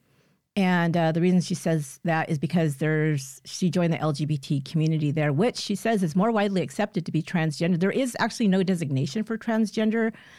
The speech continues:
she said, um, in, uh, in American Samoa or in Polynesia. So she's, it's very much, it's easier for her to live a life as tr-, as trans there. So she was there for a while. Um, she now lives and works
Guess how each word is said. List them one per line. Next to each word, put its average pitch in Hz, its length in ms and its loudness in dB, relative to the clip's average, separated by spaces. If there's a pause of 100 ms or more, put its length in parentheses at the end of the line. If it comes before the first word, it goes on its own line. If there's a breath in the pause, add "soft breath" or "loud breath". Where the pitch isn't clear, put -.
(220 loud breath)
she - 140 -6
said, 208 400 0
um, 196 520 2 (180)
in, 202 260 2
uh, 185 240 2
in 190 140 2
American 185 340 2
Samoa 190 380 2
or 170 40 2
in 151 140 2
Polynesia. 175 580 2 (440 loud breath)
So 170 420 2
she's, 165 400 -2
it's 170 220 -6
very 170 320 0
much, 170 280 -2
it's 180 140 -6
easier 180 300 0
for 170 160 0
her 165 100 0
to 151 60 -2
live 151 180 0
a 147 40 -2
life 139 220 -2
as 135 180 -2
tr-, - 240 -8
as 156 140 -2
trans 143 380 -2
there. 170 460 0 (280 loud breath)
So 180 200 0
she 180 160 2
was 165 140 2
there 147 220 2
for 151 280 -2
a 147 40 2
while. 151 600 0
Um, 147 440 0
she 190 200 0
now 165 220 2
lives 156 420 0
and 147 120 2
works - 320 -4